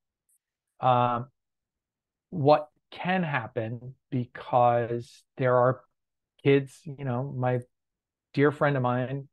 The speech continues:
who's in my movie, Kevin, classmate, he was seventeen. He was a,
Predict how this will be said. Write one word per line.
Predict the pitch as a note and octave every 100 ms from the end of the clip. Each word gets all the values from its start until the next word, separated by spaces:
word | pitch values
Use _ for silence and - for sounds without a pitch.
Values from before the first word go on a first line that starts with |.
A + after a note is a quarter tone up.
| -
who's | C3 B2
in | C#3+
my | C#3
movie, | B2 A2+ A2+ A#2+
Kevin, | D3 C#3 A#2 B2+ - _ _ _ _ -
classmate, | C3+ C3 C3+ B2 -
he | F3
was | F3+
seventeen. | - D#3 C#3+ C3 - C3+ G#2 - _
He | D#3+
was | C3
a, | B2